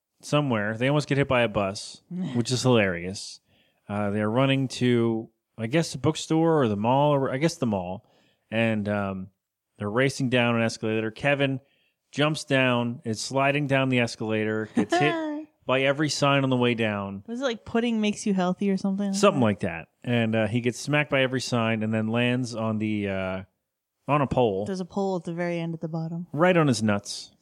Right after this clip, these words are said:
Speaker 2: <laughs>
Speaker 1: obviously.
Speaker 2: <laughs>
Speaker 1: 'Cause, I mean, that's always funny.
Speaker 2: It's funny as a girl seeing guys get hit in the nuts.
Speaker 1: Wow.
Speaker 2: <laughs>
Speaker 1: Wow. So they're all excited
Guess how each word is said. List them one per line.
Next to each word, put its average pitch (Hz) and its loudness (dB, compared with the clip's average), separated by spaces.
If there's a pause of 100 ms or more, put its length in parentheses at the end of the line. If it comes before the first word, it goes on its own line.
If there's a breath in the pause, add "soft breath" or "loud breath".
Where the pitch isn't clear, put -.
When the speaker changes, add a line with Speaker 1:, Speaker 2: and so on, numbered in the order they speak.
(100)
Speaker 2:
<laughs> 311 -14
Speaker 1:
obviously. 104 -2
Speaker 2:
<laughs> 359 -4
Speaker 1:
'Cause, 139 -4
I 139 0
mean, 151 0
that's 151 0
always 147 2
funny. 90 -6 (420 loud breath)
Speaker 2:
It's 226 -8
funny 208 2
as 170 2
a 175 0
girl 170 4
seeing 165 2
guys 160 0
get 160 -4
hit 160 -4
in - -6
the 156 0
nuts. - -4 (1000)
Speaker 1:
Wow. 101 0 (180)
Speaker 2:
<laughs> 302 2 (1900 soft breath)
Speaker 1:
Wow. 98 0
So 127 0
they're 143 6
all 165 4
excited 127 0